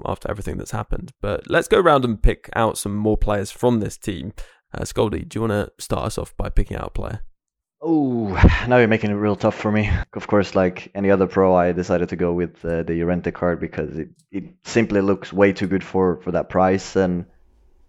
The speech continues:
Speaker 2: and to
Speaker 1: Mm.
Speaker 2: be able to get, for example, Varane and him as a center back and then link it with Oblak, it's, it's just way too strong of a, of a defensive partnership. And, and just at this stage of the game, he feels really, really agile as a center back. And,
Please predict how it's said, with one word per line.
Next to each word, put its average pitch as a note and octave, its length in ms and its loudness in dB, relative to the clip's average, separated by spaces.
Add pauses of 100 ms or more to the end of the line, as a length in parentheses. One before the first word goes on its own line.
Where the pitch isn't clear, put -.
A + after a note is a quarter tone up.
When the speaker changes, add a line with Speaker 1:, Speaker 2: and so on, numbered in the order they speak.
Speaker 2:
and A2 100 -6
to A2 80 -2
Speaker 1:
Mm. F2+ 40 2
Speaker 2:
be F#2+ 80 6
able F#2 140 4
to G#2 120 -4
get, G2 200 2
for F#2+ 140 -2
example, F2+ 400 0
Varane F2+ 800 2
and E2+ 280 -6
him F#2+ 240 0
as F#2 80 0
a F#2 80 -4
center F#2 180 -2
back F2 380 -2
and E2 120 -6
then E2+ 300 -4
link F#2 220 -4
it F2+ 80 -8
with F2+ 100 -2
Oblak, G#2+ 440 4
it's, F#2 260 -6
it's G2+ 140 -2
just F#2+ 200 -6
way G2 160 2
too F2 160 -8
strong E2+ 320 -4
of E2 120 -8
a, D#2+ 240 -8 (100)
of F2 60 -6
a E2 40 -4
defensive F2 440 -10
partnership. F#2 520 -4 (640)
And, F2+ 240 0
and F#2+ 220 -2
just G#2 240 -2 (760)
at G2+ 240 0
this A#2 160 4
stage G#2+ 300 4
of F#2+ 80 0
the G#2 80 0
game, A2 320 4
he G#2+ 100 2
feels F#2 280 -2
really, F#2+ 200 0
really F#2+ 240 2
agile F#2 300 2
as F#2 100 0
a - 60 -12
center G2+ 220 0
back. G2+ 340 -2
And, F2 260 -10